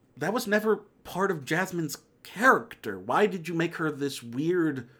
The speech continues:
almost Cleopatra-esque, "I want to be the king now," uh, character, when the whole point of Jasmine's arc was just to be taken seriously as a, as a woman and as a person, not to be treated as some prize to be won?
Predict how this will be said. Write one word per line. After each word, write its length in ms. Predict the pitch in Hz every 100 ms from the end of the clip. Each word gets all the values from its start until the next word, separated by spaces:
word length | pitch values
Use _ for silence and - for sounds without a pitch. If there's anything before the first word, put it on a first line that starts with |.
| _ _ -
almost 340 | 165 180 -
Cleopatra-esque, 1300 | - 170 180 - 175 165 165 - - 143 143 - -
"I 260 | 151 160 165
want 260 | 151 151
to 100 | -
be 400 | 123 135 131 131
the 120 | 123
king 480 | 127 - 139 123 120
now," 500 | 120 113 110 104 104 - - - - -
uh, 500 | 123 120 113 107 98
character, 500 | - 120 117 117 120
when 220 | 131 135
the 120 | 131
whole 220 | 131 165
point 300 | 165 175 170
of 100 | 143
Jasmine's 420 | 156 147 139 131 -
arc 240 | 175 170
was 160 | 147 117
just 340 | 113 156 170
to 80 | 190
be 140 | 165
taken 420 | - 208 226 202 165
seriously 680 | - 214 240 220 185 180 175
as 160 | 165
a, 120 | 170 127 127 127
as 160 | 180 151
a 60 | 165
woman 320 | 160 214 190
and 80 | 190
as 160 | 170
a 80 | 185
person, 520 | - 202 262 151 110 - -
not 160 | - 208
to 60 | 190
be 100 | 208
treated 340 | 190 233 220
as 180 | 220 233
some 200 | 240 240
prize 460 | - 269 240 269 -
to 180 | -
be 180 | - 269
won? 460 | 240 302 330 151